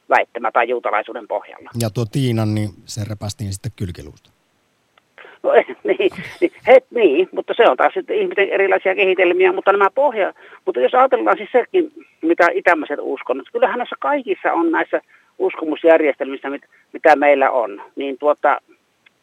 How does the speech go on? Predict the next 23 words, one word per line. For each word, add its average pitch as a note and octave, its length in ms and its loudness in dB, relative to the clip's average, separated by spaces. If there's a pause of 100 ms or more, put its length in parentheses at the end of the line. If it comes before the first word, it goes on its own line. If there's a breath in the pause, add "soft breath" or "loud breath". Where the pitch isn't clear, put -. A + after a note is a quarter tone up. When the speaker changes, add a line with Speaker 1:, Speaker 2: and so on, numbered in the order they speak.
(300 soft breath)
Speaker 1:
on F3 180 4 (160)
yhtenäisiä E3 720 2
pohjia, B2+ 440 4
ja, D3+ 360 -2 (100)
ja, F3+ 60 0
mutta F3+ 160 0
mehän G#3 340 2
ollaan, F#3+ 340 0
mutta F#3+ 220 -4 (380 soft breath)
koska G3+ 280 2
nyt A#3 180 -4
on F3+ 160 -2 (140)
tietynlainen G#3 520 2
tarve A3 380 2
hakea F#3 460 2
niin C#3+ 160 -4
kuin C#3+ 140 -12
tämmöistä D3+ 300 -4
erilaisuutta B2 760 -2
ja A#2+ 180 -4 (420)
sy-, D#3 200 -10
syistä E3 240 -2
tai B3+ 120 4